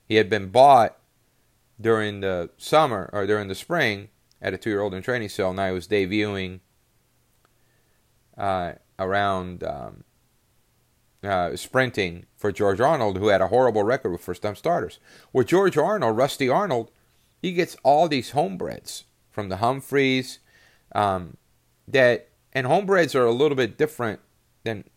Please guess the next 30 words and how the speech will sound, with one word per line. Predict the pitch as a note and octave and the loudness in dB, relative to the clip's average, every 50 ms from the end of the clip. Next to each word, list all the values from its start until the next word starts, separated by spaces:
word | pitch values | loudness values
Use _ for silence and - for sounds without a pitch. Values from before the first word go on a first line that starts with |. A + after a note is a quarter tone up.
| _ _ _ | _ _ _
two-year-old | - C#3 B2+ A#2+ A#2 A#2+ A2+ G#2+ | -4 -2 0 2 2 2 2 0
in | G#2+ G#2+ | -2 -6
training | - D3+ F3+ F3+ D#3+ | -4 -6 -4 -4 -8
sales. | - - - - - - - - - _ _ _ _ _ _ _ _ _ _ _ _ _ _ _ _ _ _ _ _ _ _ _ _ _ _ _ _ - | -10 -10 -12 -12 -12 -14 -18 -20 -20 _ _ _ _ _ _ _ _ _ _ _ _ _ _ _ _ _ _ _ _ _ _ _ _ _ _ _ _ -2
Well, | - C#3 | 0 2
the | C#3+ C#3+ | 4 6
horse | D#3+ E3 D#3 - - | 6 6 4 4 2
won | C#3+ C3 A#2 | 0 0 0
first | - - A2 - - | 0 -4 -4 -2 -2
time | A2 F#2+ F#2 G2 | -4 -4 -2 -2
out, | F#2+ E2 D2+ | -4 -4 -4
paid | - F#2+ - | -6 -8 -8
twenty | - - G2 F2+ E2 D#2+ | -8 -8 -8 -8 -6 -6
dollars. | D2 D2 D2 - - - - - - - | -8 -8 -10 -12 -16 -18 -20 -20 -8 -4
Again, | G#2+ G#2 F#2 A2+ G#2+ F#2+ | -2 0 0 2 0 2
I | F#2+ F#2+ | 0 0
heard | F2+ F#2+ F#2 E2+ | 0 0 0 0
it | E2+ D#2+ | 0 -2
all. | E2 D#2+ - - _ _ _ _ _ _ _ _ _ - | -2 -4 -6 -8 _ _ _ _ _ _ _ _ _ -14
He | G2 | -14
can't | F2+ - G#2 F#2 E2+ | -10 -8 -8 -8 -6
win | F2 F2 D#2 | -6 -8 -10
first | - - D#2+ - - | -10 -12 -14 -12 -10
time | - D#2+ D#2 D2+ | -12 -12 -10 -10
out. | E2 D#2+ D#2 - _ - | -10 -12 -12 -14 _ -10
He | G2+ | -8
beat | F#2+ F#2 A#2+ A#2 G#2+ | -6 -2 -2 0 4
Arch, | G#2+ G#2+ A2 A2 - | 4 4 4 2 0
Arch, | A2 F#2+ F#2 - A#2+ | -2 -2 -2 0 4
Arch, | B2 A#2+ G#2+ F#2+ F2+ - - - | 6 6 6 6 2 -2 -10 -16